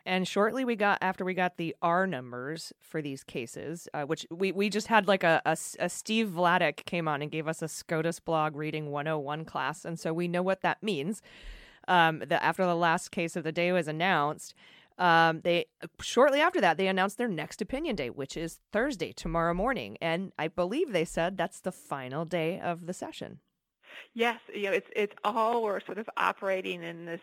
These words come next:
Speaker 2: weird, uncharted pandemic world,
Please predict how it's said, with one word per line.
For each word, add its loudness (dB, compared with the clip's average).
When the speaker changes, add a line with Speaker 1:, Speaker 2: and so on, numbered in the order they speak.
Speaker 2:
weird, 0
uncharted -2
pandemic -10
world, -2